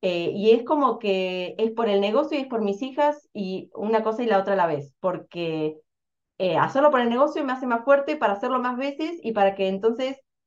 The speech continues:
eh, yo termine disfrutándolo y que les muestre a mis hijas que eso que era difícil ahora lo disfruto, o sea que es una posibilidad,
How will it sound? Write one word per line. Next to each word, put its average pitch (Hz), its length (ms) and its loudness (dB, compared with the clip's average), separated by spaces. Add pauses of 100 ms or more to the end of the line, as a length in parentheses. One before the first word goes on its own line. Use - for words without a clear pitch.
(160)
eh, 185 240 -2
yo 226 220 2
termine 226 440 2
disfrutándolo 240 800 0 (180)
y 220 140 -8
que 214 120 0
les 196 140 0
muestre 247 280 -4
a 247 40 -2
mis 240 180 -4
hijas 302 280 -4
que 247 100 -2
eso 247 200 -2
que 226 80 6
era 254 120 6
difícil 294 420 -4
ahora 226 180 2
lo 208 120 4
disfruto, 226 680 -4 (260)
o 190 100 -10
sea 196 140 2
que 196 60 -2
es 202 80 -4
una 233 140 -4
posibilidad, 185 680 2